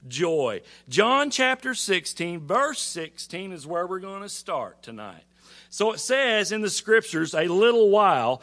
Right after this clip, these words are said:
and you will see me no longer, and again a little while, and you will see me." For some of his disciples said to one another, "What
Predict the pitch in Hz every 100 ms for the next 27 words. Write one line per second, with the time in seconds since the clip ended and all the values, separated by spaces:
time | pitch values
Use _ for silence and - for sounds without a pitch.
0 | - - - 185 226 214 180 - 254 294
1 | 247 220 220 214 233 208 165 160 160 147
2 | 285 269 185 196 180 185 254 262 214 233
3 | 254 185 185 196 202 240 220 247 240 -
4 | 330 330 160 101 - - - - 165 170
5 | - 262 254 180 180 160 196 180 185 -
6 | 143 131 165 - 175 185 160 151 143 139
7 | 156 165 247 311